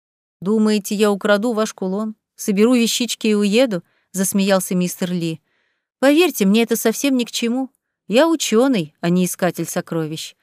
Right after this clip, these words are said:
Эта штучка мне интересна только своими свойствами, а не тем, какую выгоду я мог бы из нее извлечь". Лорд Кавендиш решил положиться на судьбу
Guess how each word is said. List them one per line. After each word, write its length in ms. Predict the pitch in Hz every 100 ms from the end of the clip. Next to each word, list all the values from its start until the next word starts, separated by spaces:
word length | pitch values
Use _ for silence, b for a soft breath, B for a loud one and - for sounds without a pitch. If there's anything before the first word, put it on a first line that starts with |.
| _ _ _ -
Эта 180 | 190
штучка 420 | 226 277 277 - 226
мне 200 | 240 247
интересна 480 | 233 240 247 233
только 320 | 220 233 226 220
своими 400 | 196 214 233 233
свойствами, 840 | - 175 202 180 - 156 147 151
а 120 | 214 226
не 120 | 226
тем, 320 | - 254 170
какую 440 | - 160 180 175
выгоду 460 | 160 233 262 208 156
я 200 | 156 165
мог 280 | 175 214 185
бы 140 | 185
из 120 | 165
нее 300 | 175 165 175
извлечь". 600 | 160 160 156 160 - - _ _ _ _ _ _ _ _ _ _
Лорд 280 | 190 269 -
Кавендиш 560 | 269 269 254 233 247 240
решил 420 | 214 - 233 208
положиться 640 | 202 208 208 214 233 -
на 120 | 185 170
судьбу 520 | 180 165 165 226